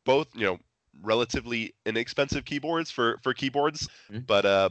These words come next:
Speaker 1: both, I think, uh, they both look just like our Apex seven and our Apex Pro. Uh, so
Speaker 2: Mm-hmm.
Speaker 1: we tried to kinda keep the D N A of our really premium products, but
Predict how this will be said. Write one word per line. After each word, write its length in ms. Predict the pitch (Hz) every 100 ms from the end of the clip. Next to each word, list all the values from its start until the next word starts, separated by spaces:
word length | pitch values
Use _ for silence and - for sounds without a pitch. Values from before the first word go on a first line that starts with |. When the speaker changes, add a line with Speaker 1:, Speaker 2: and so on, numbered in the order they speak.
| -
Speaker 1:
both, 280 | 104 104 -
I 100 | 98
think, 300 | 107 98 92
uh, 180 | 87 92
they 120 | 113
both 240 | 139 143
look 280 | 104 117 -
just 260 | - 107 117
like 180 | 104
our 100 | 104
Apex 340 | 85 - 98 -
seven 240 | 98 95
and 80 | 95
our 80 | 80
Apex 340 | 90 95 -
Pro. 380 | - 98 95 113 - - _ -
Uh, 200 | 87 95
so 140 | 110
Speaker 2:
Mm-hmm. 20 |
Speaker 1:
we 80 | 107
tried 240 | - 120 127
to 60 |
kinda 180 | - 107
keep 280 | - 101 -
the 100 | 98
D 200 | 95 92
N 120 | 90
A 180 | 92 95
of 120 | 90
our 120 | 87
really 240 | 90 90 87
premium 380 | - 92 95
products, 400 | 92 113 131 -
but 220 | - 87